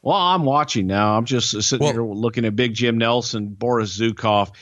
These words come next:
Speaker 1: and I'm absolutely amazed at the size of his head. And you see, we had to keep going to those overhead shots just to show the mass of humanity and get people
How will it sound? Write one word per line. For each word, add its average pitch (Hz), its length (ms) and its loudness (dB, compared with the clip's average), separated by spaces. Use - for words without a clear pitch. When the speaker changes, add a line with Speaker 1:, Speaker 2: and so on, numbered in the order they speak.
Speaker 1:
and 131 140 0
I'm 135 260 0
absolutely 139 680 -4
amazed 117 680 0
at 92 120 -10
the 98 100 -10
size 104 400 2
of 92 60 -10
his 92 200 -6
head. 104 300 2
And 73 100 -10
you 131 60 4
see, 165 160 2
we 160 120 4
had 180 140 2
to 151 60 -16
keep 170 220 -2
going 156 240 2
to 143 60 -4
those 120 200 -2
overhead 120 420 0
shots 98 460 -2
just - 240 -4
to - 60 -4
show 127 220 2
the 113 100 0
mass 110 400 0
of 98 100 -8
humanity 98 760 -4
and 80 160 -8
get 98 220 -8
people 95 420 -2